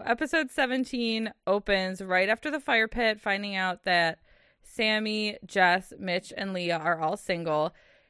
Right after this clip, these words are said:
And one thing that we really didn't get into at the end of our last episode, which becomes quite an issue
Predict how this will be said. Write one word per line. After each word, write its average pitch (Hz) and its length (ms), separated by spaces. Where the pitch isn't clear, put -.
And 233 140
one 262 160
thing 330 160
that 311 80
we 233 160
really 208 300
didn't 196 320
get 185 180
into 254 680
at 190 140
the 196 120
end 185 120
of 190 60
our 175 120
last 160 420
episode, 302 720
which 196 260
becomes 190 420
quite 180 340
an 202 120
issue 220 540